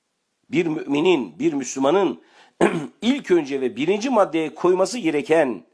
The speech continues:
ve Rabbimizin mutlak surette yasakladığı şey nedir? Şirktir kardeşler. Şirk Cenab-ı Hakk'ın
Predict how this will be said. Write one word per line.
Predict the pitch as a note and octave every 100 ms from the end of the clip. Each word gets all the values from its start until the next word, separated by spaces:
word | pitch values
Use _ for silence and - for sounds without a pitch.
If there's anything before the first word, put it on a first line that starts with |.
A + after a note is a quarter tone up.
| _ - -
ve | A2+
Rabbimizin | C3+ C#3+ D#3+ F3 F3+ F#3+
mutlak | D3+ D#3+ E3+ A#3+ A#3+
surette | F3 E3+ D#3+ D#3 D#3+ C#3 - _ _ _ -
yasakladığı | B2 - - - D#3 E3 G#3 G#3+
şey | - C#3+ B2+
nedir? | F#3 F3+ A3 G#3 - _ _ _
Şirktir | - - - G#3 G3 - A#2+ G2+
kardeşler. | - F#2 E2 D#2+ - - _ _ _ _ _ _ _
Şirk | - - E3 A#3 B3+ -
Cenab-ı | C3+ C#3+ D3+ D#3
Hakk'ın | D3+ G#3 G#3